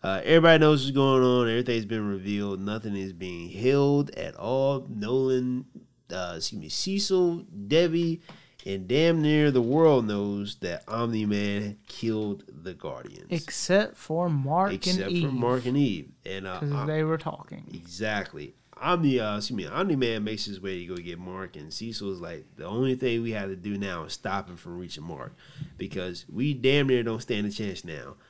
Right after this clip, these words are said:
Speaker 2: And
Speaker 1: Uh,
Speaker 2: Mark is basically the only thing that could stop him.
Speaker 1: Mark is our only chance.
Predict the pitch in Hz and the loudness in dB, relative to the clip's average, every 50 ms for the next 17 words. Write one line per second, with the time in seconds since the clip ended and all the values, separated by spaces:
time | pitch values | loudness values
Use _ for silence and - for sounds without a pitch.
0 | _ - - 151 151 156 160 165 170 175 165 147 165 151 143 131 165 165 160 151 | _ -10 -4 -2 0 2 4 6 6 4 4 2 0 -2 0 2 2 2 2 2
1 | - 151 143 - 156 147 143 135 139 135 131 139 147 143 139 131 - 139 135 135 | 0 -8 -6 -4 -4 -2 -2 -2 -4 -6 -4 -4 -2 -2 -4 -4 -6 -8 -8 -8
2 | 127 123 - - - - - 139 107 - - - - - 92 98 110 127 139 135 | -10 -10 -12 -14 -16 -14 -12 -12 -12 -14 -16 -20 -16 -12 -8 -4 0 0 0 0
3 | 147 139 135 139 131 135 135 131 131 123 - 127 95 80 64 53 - | 0 2 4 4 4 6 4 4 2 2 0 -2 -4 -4 -6 -10 -14